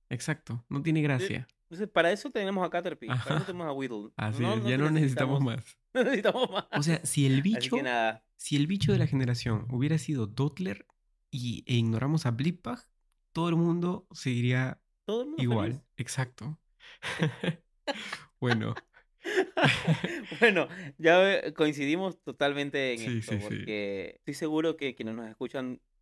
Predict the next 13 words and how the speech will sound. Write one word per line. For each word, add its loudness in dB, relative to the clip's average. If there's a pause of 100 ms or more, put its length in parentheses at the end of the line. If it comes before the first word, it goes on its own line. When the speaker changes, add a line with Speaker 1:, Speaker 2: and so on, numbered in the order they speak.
Speaker 2:
estarán -8
con -8
la -4
misma -8 (120)
pregunta -2
o -6 (340)
estoy -12
seguro -4
que -6
no -6
recuerdan -6
cómo -10
es, -18